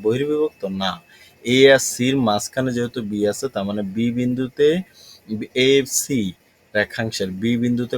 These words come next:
কত অনুপাত কত বিভক্ত? দুই অনুপাত। এই ক্ষেত্রে আমরা অন্তর্বিভক্ত যদি সূত্র ইউজ করি, তাহলে কত অনুপাত কত সূত্র ইউজ করি, মানে অনুপাতটা ব-,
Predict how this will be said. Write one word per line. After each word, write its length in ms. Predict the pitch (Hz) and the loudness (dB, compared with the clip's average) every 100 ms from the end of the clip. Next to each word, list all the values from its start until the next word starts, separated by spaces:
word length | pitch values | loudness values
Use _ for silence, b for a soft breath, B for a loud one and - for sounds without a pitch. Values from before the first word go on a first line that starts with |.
| - | -2
কত 120 | 120 131 | -2 -2
অনুপাত 260 | 127 123 - | -4 -4 -4
কত 140 | 127 127 | -4 -4
বিভক্ত? 260 | 123 117 98 | -6 -6 -8
দুই 220 | 95 101 | -4 -2
অনুপাত। 260 | 95 92 - - | -2 -4 -10 -4
এই 160 | 143 170 | -2 0
ক্ষেত্রে 340 | - 180 - | -2 -6 -4
আমরা 280 | 170 151 113 120 - B B B | -4 0 0 0 -2 B B B
অন্তর্বিভক্ত 800 | 113 127 151 - 156 156 156 - 151 139 | 0 2 0 -2 -2 0 -2 -2 -6 -2
যদি 220 | 123 123 | -2 -4
সূত্র 280 | 110 113 - | -6 -6 -6
ইউজ 180 | 123 113 | -6 -6
করি, 180 | - 143 151 | -2 -2 0
তাহলে 220 | 104 107 - | -2 -4 -2
কত 140 | 131 135 | -4 -2
অনুপাত 260 | 131 135 - | -4 -6 -6
কত 160 | 131 127 | -8 -8
সূত্র 240 | - - 143 | -12 -8 -6
ইউজ 140 | 131 | -6
করি, 200 | - 143 120 123 | -4 -6 -4 -6
মানে 140 | 113 117 | -4 -2
অনুপাতটা 420 | 117 113 127 - | -2 -2 -2 -4
ব-, 280 | 131 131 | 0 0